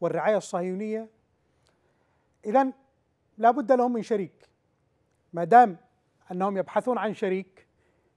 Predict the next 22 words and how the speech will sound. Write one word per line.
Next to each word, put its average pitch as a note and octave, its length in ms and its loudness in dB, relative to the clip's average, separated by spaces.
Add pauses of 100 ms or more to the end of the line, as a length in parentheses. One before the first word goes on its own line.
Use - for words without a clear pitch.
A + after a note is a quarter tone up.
(280)
فمن A3 180 -4
المحتمل G3+ 640 -4 (1120)
أن F#3+ 120 -6
يكون F#3+ 280 -4
هذا G3+ 160 0
الشريك F3+ 640 -10 (1000)
هو G3 120 -4
ما F#3+ 140 -4
تعلمونه، E3 720 -6
يعني D3 380 -16
النظام F3 500 -6 (440)
السابق. F#3 380 -6 (1080)
يعني D#3 200 -16
لا G3+ 280 0
أظن F#3 300 -2 (580)
أن G3+ 140 -6
الأمر G3 300 -8
يحتاج F#3+ 420 -6
إلى F3+ 160 -6
ذكاء. E3 340 -8 (880)
بالنسبة G3+ 380 -4
للسعودية E3+ 640 -8